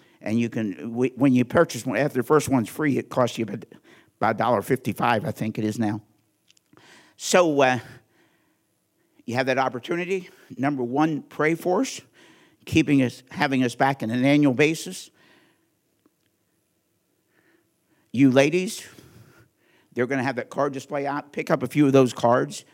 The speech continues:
You'll use them much quicker if you have them at home. We get a lot of Bibles going out because of those cards being used.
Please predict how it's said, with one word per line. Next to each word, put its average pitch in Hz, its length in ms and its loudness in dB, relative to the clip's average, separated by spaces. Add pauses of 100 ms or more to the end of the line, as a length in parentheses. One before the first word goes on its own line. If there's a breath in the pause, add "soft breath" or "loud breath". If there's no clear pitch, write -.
You'll 120 200 -2
use 127 160 0
them 117 100 -4
much 123 240 -4
quicker 135 240 -6
if 113 100 -10
you 120 120 2
have 127 140 0
them 127 140 0
at 123 80 -6
home. 135 240 -2
We - 140 -10
get 104 160 -2
a 92 40 -10
lot 110 300 -2
of 131 160 -4
Bibles 113 360 -2
going 107 220 -6
out 98 200 -10
because 107 280 -6
of - 40 -10
those 120 160 -4
cards 120 320 -2
being 98 240 -6
used. 92 380 -12